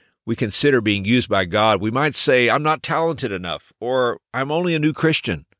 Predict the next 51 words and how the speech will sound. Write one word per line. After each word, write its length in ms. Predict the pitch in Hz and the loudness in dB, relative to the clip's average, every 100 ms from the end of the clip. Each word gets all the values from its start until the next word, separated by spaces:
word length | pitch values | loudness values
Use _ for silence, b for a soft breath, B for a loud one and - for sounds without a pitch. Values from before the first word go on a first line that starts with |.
| _ | _
or, 200 | 123 143 | -4 0
"I 100 | 185 | 0
don't 160 | 208 | 0
know 180 | 175 185 | 2 2
enough 220 | 180 185 | 2 2
about 240 | 170 170 170 | 2 0 0
the 80 | 147 | 0
Bible," 480 | 151 170 135 78 - _ _ _ | 2 2 -2 -8 -12 _ _ _
or, 360 | - 147 156 139 _ | -8 -4 -4 -6 _
"I'm 180 | 151 196 | -4 -2
not 160 | 202 | 2
outgoing. 680 | 185 196 143 160 170 123 95 - | 2 2 2 2 4 0 -4 -12
<laughs> 160 | - - | -14 -4
I 80 | 147 | 0
have 140 | 151 | 0
an 80 | 143 | 0
introverted 480 | 156 160 151 160 131 | 0 0 0 0 0
personality. 680 | 156 156 139 143 151 110 110 | -2 -2 0 2 4 2 0
I 200 | 120 117 B B B | 0 -2 B B B
have 120 | 143 | -2
a 40 | 151 | 0
quiet 320 | 151 143 131 | 2 2 2
personality." 640 | 135 127 123 127 113 82 - B B B B | -2 -2 -2 0 0 -2 -12 B B B B
Or 120 | - | 0
we 80 | 180 | 2
might 200 | 190 185 | 2 0
say, 280 | - 185 180 | 0 0 0
"I'm 420 | 139 160 151 135 _ | 2 0 -2 -8 _
too 140 | - 185 | -6 -2
young," 460 | 160 160 143 98 | 2 2 0 -4
or, 180 | - 113 | -2 0
"I'm 140 | 117 107 | 0 0
too 260 | - 135 | 0 2
old." 380 | 110 107 87 80 _ _ _ _ _ _ | 4 2 0 -4 _ _ _ _ _ _
Well, 140 | 131 | -4
when 140 | 135 139 | -2 0
we 80 | |
look 120 | 143 175 | 0 2
at 60 | |
the 80 | 143 | 2
Bible, 380 | 135 135 123 117 | 2 2 4 0
it 80 | - | 0
seems 300 | 139 139 120 | -4 -2 0
that 140 | 127 | 0
everyone 460 | 135 160 170 160 160 | 2 2 4 2 -2
God 300 | 123 127 143 | 0 0 2
used 320 | 127 131 123 | 2 2 2
in 80 | 127 | -2
a 60 | 104 | -4
powerful 460 | - 120 131 123 | 0 2 2 2
way 260 | 113 107 | 2 2